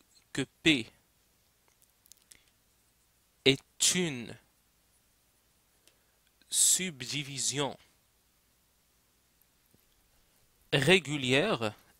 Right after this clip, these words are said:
équidistante. Bon, je vais dire équidistante. Bon, il y en a des gens qui disent régulière, donc je vais écrire ici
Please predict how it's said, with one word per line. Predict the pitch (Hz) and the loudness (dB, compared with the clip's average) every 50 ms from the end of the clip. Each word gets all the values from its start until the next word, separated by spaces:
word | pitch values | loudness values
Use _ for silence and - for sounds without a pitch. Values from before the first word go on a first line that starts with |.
| _ - | _ -6
équidistante. | 123 - - - 123 120 107 107 104 - - - - 113 131 135 - - - | -6 -6 -6 -6 -10 -10 -10 -8 -2 -2 -2 -2 -2 -6 -6 -6 -10 -14 -12
Bon, | 110 107 104 101 | -14 -14 -12 -12
je | 101 104 | -14 -14
vais | 101 101 107 - _ _ _ _ - | -14 -14 -16 -16 _ _ _ _ -16
dire | - 110 107 101 - - _ _ _ _ _ _ _ _ - - | -14 -10 -10 -12 -12 -14 _ _ _ _ _ _ _ _ -8 -6
équidistante. | 123 123 - _ _ - - - - _ _ _ _ _ _ _ _ _ _ _ _ _ _ _ - 104 107 110 107 _ _ _ _ _ _ _ _ _ _ _ _ _ _ _ 110 107 - 107 104 - - - - - - - _ _ _ _ _ _ _ _ _ _ _ - - 95 117 143 165 - - - - _ _ _ _ _ _ _ _ _ _ - | -6 -6 -6 _ _ -20 -20 -20 -20 _ _ _ _ _ _ _ _ _ _ _ _ _ _ _ -20 -16 -16 -16 -16 _ _ _ _ _ _ _ _ _ _ _ _ _ _ _ -18 -12 -10 -10 -4 -2 -2 -2 -2 -2 -4 -8 _ _ _ _ _ _ _ _ _ _ _ -2 -2 0 0 -2 -4 -4 -6 -6 -6 _ _ _ _ _ _ _ _ _ _ -2
Bon, | 123 - - _ - | -2 -2 -2 _ -4
il | 175 160 151 | -6 -4 -2
y | 156 147 | -2 -4
en | 139 135 | -4 -2
a | 127 120 | -4 -4
des | 110 120 117 110 | -2 -4 -4 -4
gens | 110 123 113 107 107 _ _ _ _ - | -4 -6 -6 -8 -12 _ _ _ _ -12
qui | - - 135 123 | -8 -8 -8 -6
disent | 120 131 139 143 139 123 110 101 101 98 90 _ _ _ _ _ _ _ _ - | -4 -4 -4 -4 -6 -2 -2 -2 -2 -2 -6 _ _ _ _ _ _ _ _ -4
régulière, | 131 123 - 175 202 190 147 - 113 110 113 101 101 95 90 98 110 131 139 135 | -2 2 4 6 6 6 4 2 -6 -12 -12 -10 -6 -4 0 2 2 2 0 -2
donc | 101 104 104 104 95 - | -6 -12 -12 -10 -6 -6
je | - 117 | -6 -6
vais | 107 117 110 - 104 | -4 -6 -4 -4 -4
écrire | 113 - - - 123 113 104 120 | -6 -6 -6 -6 -4 -4 -2 -2
ici | 131 127 - - - 139 113 98 | 0 2 2 2 2 2 -2 -10